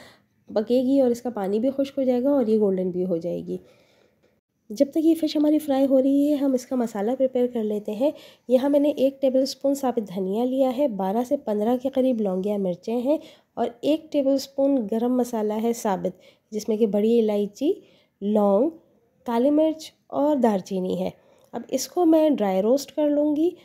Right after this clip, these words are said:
और ड्राई रोस्ट करने के बाद इसको पीस कर इसका, अ, दरदरा सा पाउडर बनाना है। बिल्कुल, अ,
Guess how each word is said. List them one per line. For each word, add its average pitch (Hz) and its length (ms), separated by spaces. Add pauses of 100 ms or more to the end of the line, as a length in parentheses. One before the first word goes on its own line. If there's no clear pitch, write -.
(240)
और 214 80
ड्राई 220 320
रोस्ट 277 300
करने 247 260
के 262 80
बाद 240 320
इसको 247 320
पीस 262 400
कर 254 180
इसका, 240 400 (360)
अ, 233 120
दरदरा 226 460
सा 247 140
पाउडर 196 380
बनाना 190 380
है। 247 160
बिल्कुल, 262 500
अ, 214 380